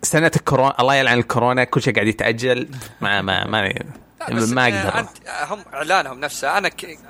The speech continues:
Speaker 2: كنت مراهن، في ناس عندي مراهنهم يوم الإعلان
Speaker 1: ها.
Speaker 2: على إطلاق الجهاز بلاي ستيشن فايف، أعلنوا عن God of War Horizon، قلت لهم: "أقص يدي لكم إذا كانت، <laughs> إذا نزلت." والله ما
Speaker 1: يا أخي، خل-
Speaker 2: تنزل، فقط عشان إعلان،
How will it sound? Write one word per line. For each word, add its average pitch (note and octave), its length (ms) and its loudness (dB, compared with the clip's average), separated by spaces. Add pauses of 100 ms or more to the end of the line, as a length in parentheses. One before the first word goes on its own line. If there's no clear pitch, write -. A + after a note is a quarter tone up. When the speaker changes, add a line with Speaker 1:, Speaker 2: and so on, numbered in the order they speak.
(160)
Speaker 2:
كنت D#3 240 -14
مراهن، D3 460 2 (280)
في C#3 80 -12
ناس D3+ 280 -2
عندي C3 200 -12
مراهنهم B2+ 520 -4 (300)
يوم B2 160 -12
الإعلان C3 380 -4
Speaker 1:
ها. - 180 -2
Speaker 2:
على A#2+ 120 -8
إطلاق D#3 300 -6
الجهاز C3+ 320 -4
بلاي A#2 120 -16
ستيشن B2+ 300 -10
فايف، B2+ 280 -4 (380)
أعلنوا C#3 340 0
عن B2+ 500 -6
God D3 140 2
of D3+ 80 -8
War C#3 280 -2 (100)
Horizon، D3 500 -2
قلت - 180 -6
لهم: A#2 200 -8 (300)
"أقص - 360 -2
يدي C3+ 200 -2
لكم B2+ 380 -2
إذا A#2 160 0
كانت، A#2+ 360 -2 (440)
<laughs> - 420 -6
إذا D3+ 140 -2
نزلت." C#3+ 460 -4 (320)
والله F3 260 0 (140)
ما D3 80 -2 (120)
Speaker 1:
يا A#3+ 200 2
أخي، G#3 160 0
خل- A#3 180 0
Speaker 2:
تنزل، G#3+ 320 0 (260)
فقط - 380 0
عشان E3+ 320 0
إعلان، D3 420 -2